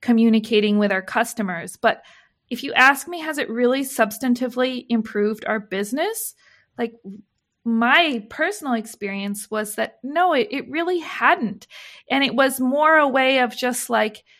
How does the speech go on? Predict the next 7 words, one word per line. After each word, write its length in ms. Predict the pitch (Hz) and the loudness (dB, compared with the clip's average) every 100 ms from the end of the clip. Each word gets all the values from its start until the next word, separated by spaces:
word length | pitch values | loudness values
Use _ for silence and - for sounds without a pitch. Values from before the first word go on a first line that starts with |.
| _ _ - | _ _ -6
kind 280 | 262 254 | 0 4
of, 160 | 240 226 - _ _ _ _ | 4 2 -6 _ _ _ _
s-, 300 | - - - _ _ _ _ - | -12 -10 -12 _ _ _ _ -2
uh, 540 | 226 202 196 - - - | 2 2 2 -2 -8 -2
and 120 | 277 311 | 0 0
if 120 | - | 0
anything, 800 | 294 392 415 403 269 240 233 | 0 0 -4 -2 0 2 0